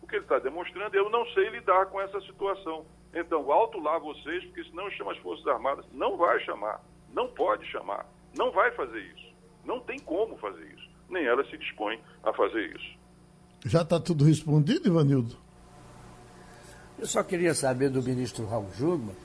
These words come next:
Speaker 3: se, se, eh, essas declarações do presidente, quando fala, "Meu exército, minhas forças armadas estão comigo",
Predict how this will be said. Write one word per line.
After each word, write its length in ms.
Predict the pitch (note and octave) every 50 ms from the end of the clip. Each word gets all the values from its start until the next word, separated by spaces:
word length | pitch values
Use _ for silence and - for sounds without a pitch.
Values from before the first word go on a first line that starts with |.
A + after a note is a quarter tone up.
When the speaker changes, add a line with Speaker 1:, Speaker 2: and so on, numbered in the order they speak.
| - - - - - - - - - - - - - -
Speaker 3:
se, 320 | - - - - - F3+ E3+
se, 540 | - - - - A3+ A#3 A#3 A#3 A3+ G#3 F#3
eh, 540 | E3+ D#3+ D3 C#3 C3+ C3+ C3 B2+ B2+ A#2 -
essas 240 | D#3+ E3 - F3+ F3
declarações 640 | E3+ F#3 F3 - F3 F3 D#3+ C#3+ - - E3+ D#3+
do 120 | D3 D3 C#3
presidente, 720 | - D#3+ D#3 C3+ A2+ A#2+ G2+ G2+ D3+ E3 D#3+ D3 D#3 -
quando 260 | - D3 D3 C#3 C3
fala, 260 | G#2+ - C#3 C#3+ C#3 C3
"Meu 240 | B2 D3 D#3+ D3
exército, 500 | C3 A2 F2+ G2+ D3 E3+ E3+ D3+ - -
minhas 200 | - D3+ C3+ -
forças 320 | - D3+ D3 - C#3 B2+ C3
armadas 480 | A#2+ G#2+ A#2+ D3+ F3 E3+ D3+ C3 B2+
estão 260 | B2+ B2 - D3+ C#3 A#2+
comigo", 580 | G#2+ A2+ A#2 B2+ D#3 F3+ F3+ E3+ C#3+ B2+ A2+